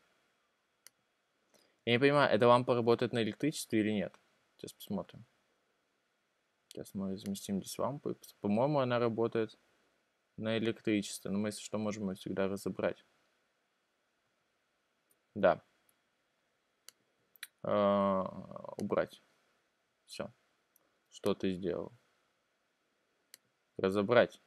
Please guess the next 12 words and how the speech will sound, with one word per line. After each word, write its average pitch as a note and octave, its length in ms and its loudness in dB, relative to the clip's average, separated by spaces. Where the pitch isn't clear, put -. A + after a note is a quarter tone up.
не - 60 -8
убрать, F#2 320 0
разобрать. F2+ 520 -4
Все, B2+ 260 6
Тео, A#2+ 360 8
теперь A2 340 2
у G#2 120 2
нас G2 340 2
ты G#2+ 100 -2
можешь G2 720 -2
тоже F2+ 380 -2
жить. F#2 680 -4